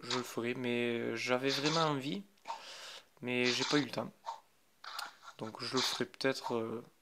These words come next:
ces jours-ci. Car ça, ça risque d'être un tutoriel, euh, tout de même assez compliqué, donc, euh, passer partout. Euh, car pour passer top un, vous vous en doutez bien, il suffit pas juste de mettre de l'argent sur un,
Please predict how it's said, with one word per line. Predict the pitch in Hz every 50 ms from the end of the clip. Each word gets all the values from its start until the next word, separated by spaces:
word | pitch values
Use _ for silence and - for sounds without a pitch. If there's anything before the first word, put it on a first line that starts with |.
| _ _ _ _ _ _ _ - -
ces | - - - 131
jours-ci. | 123 123 123 123 - - - - 127 131 143 139 139 139 - - - - - - _ _ _ _ _ - - - - - - - - -
Car | - 127 -
ça, | - - - 139 131 127 131 131 131 131 131 127 - - -
ça | - - - - -
risque | 127 139 - - - 135
d'être | 135 127 - - -
un | 131 131
tutoriel, | - - - - 135 120 123 135 147 135
euh, | 131 120 120 120 123
tout | 123 - - 127
de | 127
même | 131 131 127 127
assez | 131 - - 131
compliqué, | - - 131 123 - - - - 151 160
donc, | 143 127 120 120 - -
euh, | 131 - - - - - - - - - - - - -
passer | - - - - -
partout. | - 123 117 - - - 139 139 143 135
Euh, | 117 117 - - - _ _ _ - - - - - - - - - - - - - - - -
car | - 127 110
pour | - - 113
passer | - 123 117 - -
top | - - 120 - -
un, | 131
vous | 131 123
vous | 120 117 117 120
en | 117
doutez | 113 113 - - 123
bien, | 120 120 123 135 139 135
il | 123 123 120
suffit | - - - - - -
pas | - - 127
juste | 123 123 123 120 - -
de |
mettre | 120 120 120 120
de | 123
l'argent | 123 120 120 127 131 127
sur | 123 - - 127 120 117
un, | 113 117